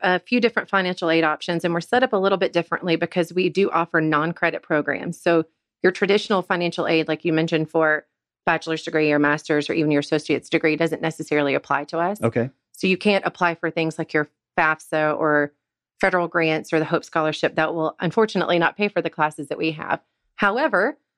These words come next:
Speaker 1: we do try to work with our students. So we do offer payment plans on a, most of our classes. We have scholarship opportunities, which are fantastic.
Speaker 2: Mm-hmm.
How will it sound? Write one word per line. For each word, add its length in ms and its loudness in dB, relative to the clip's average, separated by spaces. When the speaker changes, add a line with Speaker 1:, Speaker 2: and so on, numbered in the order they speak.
Speaker 1:
we 60 4
do 120 2
try 160 2
to 80 2
work 160 0
with 140 -2
our 100 2
students. 400 0
So 100 0
we 80 4
do 160 2
offer 320 0
payment 360 -4
plans 400 0
on 160 -4
a, 60 0
most 300 0
of 100 -2
our 100 -2
classes. 520 -4
We 100 -2
have 140 -6
scholarship 560 -2
opportunities, 680 -4
which 160 -6
are 80 0
fantastic. 760 -4
Speaker 2:
Mm-hmm. 280 -14